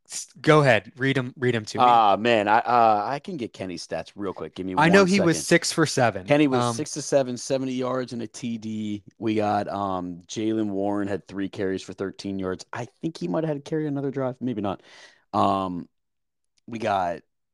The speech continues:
Speaker 2: George Pickens, one catch, thirty-three yards, and his touchdown, Deontay Johnson, three catches, thirty-two yards, and then Pat Freiermuth, one for six. The big thing here is, oh, and, and, and to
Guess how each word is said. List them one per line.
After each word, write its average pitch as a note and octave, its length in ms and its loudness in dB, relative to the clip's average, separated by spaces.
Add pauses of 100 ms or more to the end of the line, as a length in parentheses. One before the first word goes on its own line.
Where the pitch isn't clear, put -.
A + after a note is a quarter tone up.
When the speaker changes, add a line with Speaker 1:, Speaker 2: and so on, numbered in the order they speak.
Speaker 2:
George A#2+ 300 -6
Pickens, A2+ 320 -4
one A2 180 -4
catch, G#2 240 -6
thirty-three G2+ 360 -4
yards, G2 240 -2
and F#2 240 -8
his F#2+ 200 -4
touchdown, G#2+ 480 0
Deontay G2+ 380 -2
Johnson, F#2+ 420 -4
three G2+ 180 -8
catches, - 280 -2
thirty-two G2 460 -2
yards, G#2+ 540 2 (480)
and G#2 180 0
then G2+ 200 0
Pat G2+ 260 0
Freiermuth, F#2 580 -4
one F#2 220 -4
for F2+ 140 -8
six. - 460 -6 (240)
The A#2 80 0
big C#3+ 260 0
thing D#3 240 2
here C3+ 240 4
is, A2+ 160 -2
oh, A#2+ 200 4
and, G2+ 160 -6
and, G2 200 -6
and G2+ 280 -8 (640)
to G2 120 -8